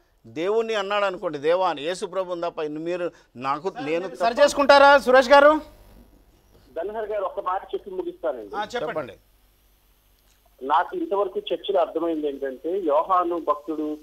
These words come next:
Speaker 3: తన సువార్త రాసిన మొదటి వచనం తప్పు రాశాడని, పౌలు గారు
Speaker 1: యోహాను
Speaker 3: రోమా
Speaker 1: గారు
Speaker 3: పత్రికలో
Speaker 1: రాయలేదండి.
Speaker 3: రాసిన వచనాలు
Speaker 2: ఒకసారి విందాం.
Speaker 3: తప్పు రాశాడని,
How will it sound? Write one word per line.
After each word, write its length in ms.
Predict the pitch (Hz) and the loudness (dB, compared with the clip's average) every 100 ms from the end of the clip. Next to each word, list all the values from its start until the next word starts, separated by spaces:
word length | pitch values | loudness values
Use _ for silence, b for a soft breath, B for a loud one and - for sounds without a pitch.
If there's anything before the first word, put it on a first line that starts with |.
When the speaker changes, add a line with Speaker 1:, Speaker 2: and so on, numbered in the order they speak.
| 143 | -6
Speaker 3:
తన 200 | 131 135 | -6 -6
సువార్త 380 | 139 131 151 151 | -4 0 0 0
రాసిన 340 | 143 131 - 135 | -2 -4 -6 -8
మొదటి 340 | 120 123 - | -6 -6 -6
వచనం 320 | 139 - 151 143 | -8 -8 -8 -4
తప్పు 200 | 123 139 | -6 -2
రాశాడని, 580 | 127 123 131 113 110 120 - _ 175 175 _ _ _ _ _ _ | -4 -4 -6 -6 -10 -12 -18 _ _ _ _ _ _ _ _ _
పౌలు 280 | 147 170 185 | 0 2 2
గారు 220 | 185 175 | 2 2
Speaker 1:
యోహాను 260 | 170 208 - | 2 2 2
Speaker 3:
రోమా 60 | |
Speaker 1:
గారు 140 | 247 254 | 2 2
Speaker 3:
పత్రికలో 260 | 254 247 | 2 2
Speaker 1:
రాయలేదండి. 340 | 226 226 233 226 | 4 4 4 2
Speaker 3:
రాసిన 240 | 196 - | 2 0
వచనాలు 60 | 135 | -6
Speaker 2:
ఒకసారి 320 | 135 247 131 | -6 -6 -4
విందాం. 200 | 135 160 | -6 -4
Speaker 3:
తప్పు 220 | 143 - 151 | -6 -2 -2
రాశాడని, 680 | 143 135 139 131 127 127 | -2 0 -4 -4 -6 -10